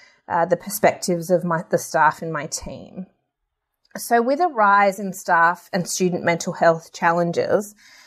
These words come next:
educational leaders really must have a grasp not only on ways to influence student learning, well-being and curriculum delivery, but in essence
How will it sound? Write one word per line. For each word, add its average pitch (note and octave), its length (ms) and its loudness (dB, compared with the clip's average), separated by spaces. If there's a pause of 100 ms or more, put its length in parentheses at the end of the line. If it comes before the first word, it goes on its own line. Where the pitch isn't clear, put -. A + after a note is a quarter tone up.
(240)
educational C#4 640 0
leaders G#3 340 2
really G3 280 0
must F#3 340 -2
have F3+ 140 0
a F3+ 60 -4
grasp F3 520 0
not G3+ 220 0
only A3 380 0
on G3 160 0
ways F3+ 380 2
to - 160 -8
influence F3+ 560 -2
student F3 420 -8
learning, F#3+ 640 -2 (460)
well-being F#3 500 4
and E3+ 140 -4
curriculum C#4 640 0
delivery, E3 640 -2 (640)
but G3+ 420 2
in A3+ 300 -2
essence B3 720 0